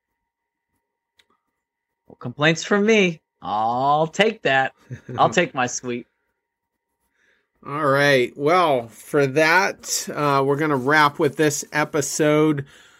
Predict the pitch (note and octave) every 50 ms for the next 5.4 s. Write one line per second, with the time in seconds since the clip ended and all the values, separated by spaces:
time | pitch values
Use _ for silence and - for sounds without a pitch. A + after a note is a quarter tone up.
0 | _ _ _ _ _ _ _ _ _ _ _ _ _ _ _ - - G3+ G#3 G3+
1 | F3+ D3 F#3+ F3+ D#3+ D#3+ E3 E3+ F3 E3+ E3+ E3 E3 E3 D#3 C#3 - - E3+ E3+
2 | E3 B2+ - - - E3+ D#3 D3+ D3 - - - - - F3 D#3+ D#3 D3+ C3+ -
3 | - D#3+ D3+ D3+ D3 D3 D3+ D3 - - C3+ C#3+ D3+ D3 C#3 C#3 D#3+ D3 C#3+ C3+
4 | B2+ C#3+ C#3 C#3 C3+ C#3+ C3+ B2+ C#3+ C#3 C#3 C#3 C#3 C#3 C3 A#2+ C3 C#3+ C#3 C#3
5 | C#3 C#3+ C#3 - - - - -